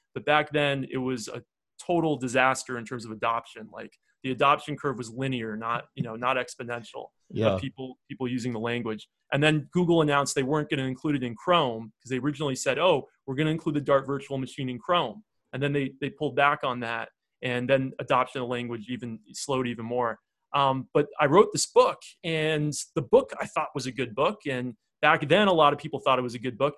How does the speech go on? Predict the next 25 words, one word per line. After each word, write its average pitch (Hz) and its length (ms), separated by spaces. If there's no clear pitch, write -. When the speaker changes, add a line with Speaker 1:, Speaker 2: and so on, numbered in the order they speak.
Speaker 1:
Now 151 200
it 180 80
gets 180 140
bad 151 260
reviews 147 320
'cause 127 140
it's 120 80
very 123 240
outdated. 117 540
It's, 107 160
like, 110 180
six - 300
years 131 200
old, 135 340
and 117 120
Dart's 117 300
Speaker 2:
Mm-hmm. 95 80
Speaker 1:
changed 156 340
so 131 160
much 120 180
'cause 117 180
it's - 100
a 120 60
young 123 200
language. 127 360